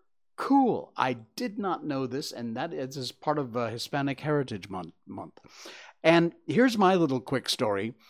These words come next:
I met Joan Baez once. It was the thrill of a lifetime. I'm such a fan. Uh, Phoebe Snow,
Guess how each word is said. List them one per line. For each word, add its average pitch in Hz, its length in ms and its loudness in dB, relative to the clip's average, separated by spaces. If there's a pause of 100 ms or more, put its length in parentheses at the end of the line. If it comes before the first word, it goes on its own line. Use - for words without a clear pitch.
(240)
I 226 220 4
met 202 540 2 (180)
Joan 107 320 -2
Baez 92 520 0
once. 92 420 -2 (100)
It 151 200 -2
was 143 420 2
the 131 160 -2
thrill 170 640 6
of 156 100 6
a 147 60 6
lifetime. 120 640 0
I'm 120 240 -6
such - 500 -2
a - 60 0
fan. 98 480 -4 (580)
Uh, 139 280 8 (100)
Phoebe 247 440 2
Snow, 160 600 4